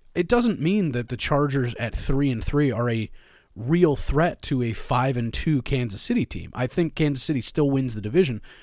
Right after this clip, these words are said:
but it's something the Chargers absolutely need to have. Um, because I think if they go two and four and the Chiefs are six and one,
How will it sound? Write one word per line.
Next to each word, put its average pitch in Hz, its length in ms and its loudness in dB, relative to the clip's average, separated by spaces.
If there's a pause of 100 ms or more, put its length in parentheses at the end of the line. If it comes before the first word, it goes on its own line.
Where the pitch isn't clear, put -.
(160)
but 139 120 4
it's 131 140 -2
something 156 320 0
the 120 80 -2
Chargers 135 420 -2
absolutely 117 480 -4
need 139 500 0
to 110 80 0
have. - 360 -8 (400)
Um, 110 400 -6 (140)
because 139 200 -2
I 127 60 -2
think 165 220 0
if - 80 -2
they 151 120 2
go 147 160 4
two - 340 0
and 139 140 0
four 165 460 0 (880)
and 131 160 -2
the 113 40 -2
Chiefs - 360 -2
are 110 60 -2
six - 320 -2
and 117 120 0
one, 170 300 0